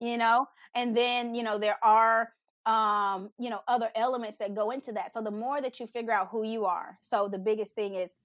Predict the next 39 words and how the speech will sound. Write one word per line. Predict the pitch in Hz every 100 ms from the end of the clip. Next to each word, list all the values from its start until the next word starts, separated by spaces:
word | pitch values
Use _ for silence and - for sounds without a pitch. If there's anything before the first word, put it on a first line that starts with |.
| _ _
who | 269
you | 262 254
proclaim | 277 254 254 240
to | 226
be | 208 214 - _ _
now, | 202 220 247 180 165 - _ _ _ -
your | 208 208 -
ancestry, | 220 247 240 - 190 - 196
like, | 190 180
where | 190 196 220
you | 214 202 196
come | - 254 254
from, | 226 208 165 - _ _ _
what | 214 220 -
your | 208 220
ancestors | 240 233 233 185 - 190 175
did, | 180 160 160 _ _ _
uh, | 208 202 185 185
their | 190 226 240
downfalls | 220 196 190 190 196 190 175 170 170
or | 185
their | 185 202 214 220 214 -
things | 202
that | 190 180
they | 208
had | 214 180
to | -
overcome, | 190 185 185 - 175 - - _
the | 208 185
areas, | 220 247 233 190 160 165
what | 202 202
were | 208
their | 208
practices, | 190 285 - 190 - 190
what | 254 -
foods | 339 349
did | 247 208
they | 175 -
eat, | 180